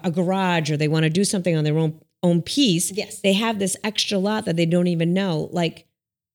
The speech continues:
Speaker 1: I just built a garage
Speaker 2: Yeah.
Speaker 1: on a, on a, a piece of lot. I have a, two separate lots. And I was like,
Speaker 2: You have an enormous
Speaker 1: "I have a
Speaker 2: garage.
Speaker 1: car-, a carriage
Speaker 2: <laughs>
Speaker 1: house."
Speaker 2: You,
Speaker 1: It's
Speaker 2: you
Speaker 1: not even a garage. I
Speaker 2: you
Speaker 1: go, "Anybody wanna move in? I got an upstairs done."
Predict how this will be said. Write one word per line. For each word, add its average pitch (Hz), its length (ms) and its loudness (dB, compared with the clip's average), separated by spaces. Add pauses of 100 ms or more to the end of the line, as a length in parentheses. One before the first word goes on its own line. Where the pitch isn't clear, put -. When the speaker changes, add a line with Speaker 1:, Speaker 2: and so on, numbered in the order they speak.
(120)
Speaker 1:
I 277 160 2
just 277 220 0
built 139 180 0
a 147 40 -4
garage 131 540 -4 (300)
Speaker 2:
Yeah. 180 180 0
Speaker 1:
on 160 100 2
a, 151 140 -2
on 156 180 2
a, 135 300 0 (120)
a 143 240 -2
piece - 300 -4
of 180 80 -2
lot. 147 220 -2
I 160 100 -2
have 160 140 -2
a, 156 80 -4
two - 280 -2
separate - 360 0
lots. - 260 -2
And 160 100 2
I 151 60 2
was 147 160 0
like, 143 340 -2
Speaker 2:
You 254 80 -14
have 247 180 -8
an 208 80 -4
enormous 196 600 -4
Speaker 1:
"I 277 80 2
have 302 160 4
a 285 60 0
Speaker 2:
garage. 285 400 2
Speaker 1:
car-, - 200 2
a 381 160 -6
carriage 330 480 2
Speaker 2:
<laughs> 190 80 4
Speaker 1:
house." 139 420 6
Speaker 2:
You, 370 100 2
Speaker 1:
It's - 680 4
Speaker 2:
you 302 60 6
Speaker 1:
not 294 160 6
even 339 180 6
a 247 60 4
garage. 180 500 4
I 294 60 4
Speaker 2:
you 233 80 2
Speaker 1:
go, 240 120 4
"Anybody 403 320 4
wanna 427 180 2
move 415 180 2
in? 427 220 2
I 359 60 0
got 240 120 0
an 220 100 2
upstairs 185 400 2
done." 135 260 0